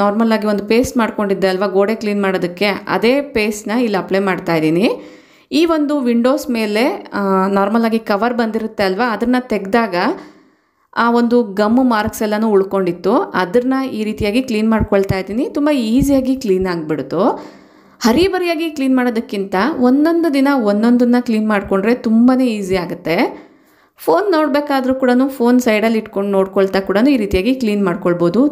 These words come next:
ತುಂಬ ನೀಟಾಗಿ ಕ್ಲೀನ್ ಆಗುತ್ತೆ. Definitely ಟ್ರೈ ಮಾಡಿ. ವಿಡಿಯೋ ನೋಡ್ತಾ ಇದ್ರೆ ನಿಮಗೆ ನೀಟಾಗಿ ಅರ್ಥ ಹೋಗ್ಬಿಡುತ್ತೆ. ನಾನು ಎಕ್ಸ್ಪ್ಲೇನ್ ಮಾಡೋ ಅವಶ್ಯಕತೆ ಕೂಡನೂ ಬೇಕಾಗಿರಲ್ಲ. ನೆಕ್ಸ್ಟು ಈ ರೀತಿ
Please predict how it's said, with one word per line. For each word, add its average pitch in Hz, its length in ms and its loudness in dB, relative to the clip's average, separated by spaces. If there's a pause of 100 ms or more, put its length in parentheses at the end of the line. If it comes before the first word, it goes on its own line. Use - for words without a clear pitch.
ತುಂಬ 202 340 2
ನೀಟಾಗಿ 254 420 0
ಕ್ಲೀನ್ 208 320 -4
ಆಗುತ್ತೆ. 175 260 -4 (220)
Definitely 247 500 0
ಟ್ರೈ 208 220 0
ಮಾಡಿ. 196 360 0 (600)
ವಿಡಿಯೋ 302 360 2
ನೋಡ್ತಾ 285 380 2
ಇದ್ರೆ 269 280 2
ನಿಮಗೆ 240 180 0
ನೀಟಾಗಿ 240 500 0
ಅರ್ಥ 202 300 0
ಹೋಗ್ಬಿಡುತ್ತೆ. 196 720 -2
ನಾನು 196 140 2
ಎಕ್ಸ್ಪ್ಲೇನ್ 208 400 -2
ಮಾಡೋ 202 160 0
ಅವಶ್ಯಕತೆ 190 440 -4
ಕೂಡನೂ 190 320 0 (300)
ಬೇಕಾಗಿರಲ್ಲ. 175 600 -2 (1300)
ನೆಕ್ಸ್ಟು 302 380 0
ಈ 359 80 -2
ರೀತಿ 349 320 0